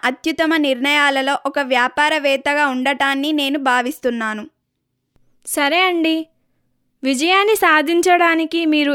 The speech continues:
Speaker 2: ఎటువంటి వ్యూహాలను చేపట్టారు?
Speaker 1: చురుకైన బృందాన్ని నిర్మించడం అనేది మేము విజయవంతం కావడానికి సహాయపడిన అతిపెద్ద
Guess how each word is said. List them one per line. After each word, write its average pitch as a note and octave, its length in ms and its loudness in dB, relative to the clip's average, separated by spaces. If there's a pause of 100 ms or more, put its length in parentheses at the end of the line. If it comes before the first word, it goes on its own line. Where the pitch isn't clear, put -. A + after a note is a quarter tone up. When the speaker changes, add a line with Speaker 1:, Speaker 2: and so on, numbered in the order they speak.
Speaker 2:
ఎటువంటి E4+ 540 0
వ్యూహాలను E4+ 640 0
చేపట్టారు? D4 840 0 (1160)
Speaker 1:
చురుకైన D#4+ 460 2
బృందాన్ని D4+ 500 2
నిర్మించడం D4 680 0
అనేది C4 420 0 (800)
మేము D4 260 2
విజయవంతం D#4 680 0
కావడానికి C#4+ 680 0
సహాయపడిన C#4 720 -2 (220)
అతిపెద్ద C4+ 520 -2